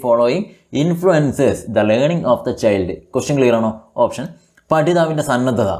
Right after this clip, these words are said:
അല്ലെങ്കിൽ readiness of the learner, പഠിതാവിൻ്റെ അഭിപ്രേരണ motivation of the learner, പഠിതാവിൻ്റെ പരിപക്വത maturation of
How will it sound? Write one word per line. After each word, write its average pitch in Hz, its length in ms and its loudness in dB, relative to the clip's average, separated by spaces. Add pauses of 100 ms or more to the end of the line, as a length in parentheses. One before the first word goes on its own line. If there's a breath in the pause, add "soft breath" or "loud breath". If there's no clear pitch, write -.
(120)
അല്ലെങ്കിൽ 104 260 -4 (180)
readiness 160 420 0
of - 120 -8
the 117 120 2
learner, 92 220 -2 (600)
പഠിതാവിൻ്റെ 175 580 2 (140)
അഭിപ്രേരണ 143 580 0 (240)
motivation 156 640 -2
of 127 140 -2
the 127 100 2
learner, 92 240 0 (560 soft breath)
പഠിതാവിൻ്റെ 170 600 0 (100)
പരിപക്വത 147 680 0 (460)
maturation 151 720 0
of 127 80 -2